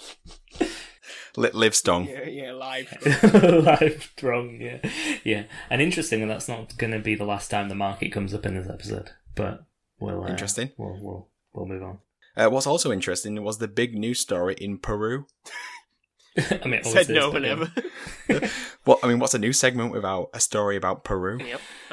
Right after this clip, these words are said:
Speaker 1: <laughs> Tw-, twenty-five people are killed and over a hundred injured in a fire caused by a set of bartenders trying to do tricks while making drinks.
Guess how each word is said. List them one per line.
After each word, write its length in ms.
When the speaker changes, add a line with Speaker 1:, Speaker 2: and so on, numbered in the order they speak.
Speaker 1:
<laughs> 640
Tw-, 180
twenty-five 460
people 300
are 80
killed 500
and 140
over 180
a 60
hundred 440
injured 440
in 80
a 80
fire 540
caused 360
by 160
a 60
set 220
of 140
bartenders 580
trying 240
to 100
do 140
tricks 400
while 140
making 340
drinks. 640